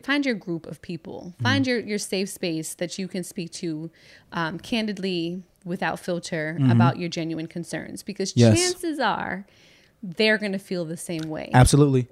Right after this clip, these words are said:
Speaker 1: They're gonna feel the same way. And if they don't, at least you have a trusted pl-, person, a trusted friend, um, that you can just speak to and
Speaker 2: Mm-hmm.
Speaker 1: just really kind of get those feelings out there. Because sometimes when you harbor that, especially when you're pregnant,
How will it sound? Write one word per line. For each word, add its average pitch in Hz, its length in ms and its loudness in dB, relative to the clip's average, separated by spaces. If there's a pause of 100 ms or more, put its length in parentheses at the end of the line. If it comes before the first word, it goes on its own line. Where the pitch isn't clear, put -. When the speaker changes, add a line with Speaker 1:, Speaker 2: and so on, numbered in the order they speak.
(160)
Speaker 1:
They're 175 120 -4
gonna 185 200 -2
feel 190 200 -4
the 170 80 -6
same 165 240 -10
way. 165 240 -10
And 254 140 -2
if 277 100 0
they 294 100 2
don't, 208 380 -2 (360)
at 190 160 -4
least 208 220 -2
you 214 60 -2
have 185 240 -2
a - 40 -8
trusted 180 440 -6
pl-, - 140 -8 (200)
person, 202 400 -4
a 170 60 -6
trusted 175 340 -8
friend, 170 500 -6 (360)
um, 180 220 -4
that 165 180 -6
you 196 40 -2
can 185 140 -8
just 165 180 -6
speak 175 220 -6
to 160 300 0
and 107 80 4
Speaker 2:
Mm-hmm. 110 80 2
Speaker 1:
just 117 260 -4
really 175 340 -4
kind 165 200 -6
of 165 100 -4
get 160 160 -4
those 170 220 -8
feelings 175 280 -4
out 170 120 -2
there. 175 120 -6
Because 226 280 -4
sometimes 285 340 -2
when 240 100 -4
you 208 120 -4
harbor 175 300 -4
that, 160 220 -2
especially 233 380 -8
when 180 140 -10
you're 165 100 -8
pregnant, 165 480 -8